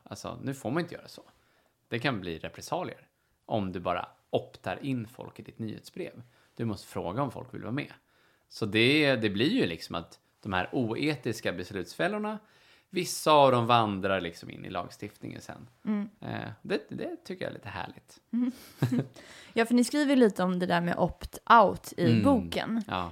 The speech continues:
Speaker 2: Vad är det till skillnad från opt-in?
Speaker 1: Eh, nej, men opt-out, vi kan ta ett praktiskt exempel med organdonation. I liksom Spanien så är det opt-out. Alla som föds är automatiskt med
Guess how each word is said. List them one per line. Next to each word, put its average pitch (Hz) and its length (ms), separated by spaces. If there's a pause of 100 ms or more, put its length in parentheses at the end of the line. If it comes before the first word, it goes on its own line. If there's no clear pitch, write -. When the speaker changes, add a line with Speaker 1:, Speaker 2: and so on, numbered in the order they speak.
Speaker 2:
Vad 233 260
är 233 80
det 247 180
till 208 120
skillnad 180 200
från 185 120
opt-in? - 640 (100)
Speaker 1:
Eh, 127 260
nej, 170 120
men 190 160
opt-out, 226 720 (180)
vi 196 160
kan 226 160
ta 262 400 (540)
ett 123 160
praktiskt 143 360
exempel 101 420
med 101 100
organdonation. 95 840 (680)
I 151 320
liksom 98 680 (180)
Spanien 98 640 (180)
så - 240
är 90 140
det 87 180
opt-out. - 720 (200)
Alla 160 260
som 101 180
föds - 640 (180)
är 98 360
automatiskt 123 680
med 110 380